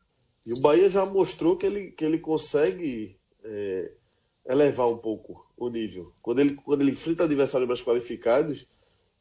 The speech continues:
ele, ele também consegue encarar esses adversários, é, de um patamar desse Palmeiras, que ele vai enfrentar, é, neste domingo, né?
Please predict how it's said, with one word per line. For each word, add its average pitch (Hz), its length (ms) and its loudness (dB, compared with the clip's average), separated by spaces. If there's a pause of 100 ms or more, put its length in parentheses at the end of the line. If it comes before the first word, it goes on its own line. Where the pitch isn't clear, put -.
ele, 139 920 2 (560)
ele 131 160 2
também 156 440 2
consegue 117 960 0 (460)
encarar 135 640 2 (400)
esses 117 300 -4
adversários, 113 840 0 (800)
é, 95 380 -2
de 120 120 -2
um 147 80 -6
patamar 151 460 2
desse 185 240 0
Palmeiras, 143 600 -2 (400)
que 117 80 -8
ele 117 140 -2
vai 117 160 2
enfrentar, 117 580 -6 (920)
é, 104 120 -6
neste 117 280 -4
domingo, 135 420 -4
né? 101 220 -2